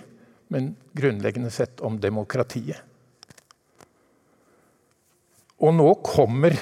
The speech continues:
reaksjonene. Det blir kalt techlash i, eh, U S A,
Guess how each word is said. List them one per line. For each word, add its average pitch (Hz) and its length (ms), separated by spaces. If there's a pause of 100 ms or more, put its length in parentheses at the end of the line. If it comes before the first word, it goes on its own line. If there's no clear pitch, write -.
reaksjonene. 117 640 (100)
Det 131 140 (100)
blir 143 160
kalt 135 320
techlash - 720 (920)
i, 131 400
eh, 123 220 (1040)
U 127 80
S 123 160
A, 143 140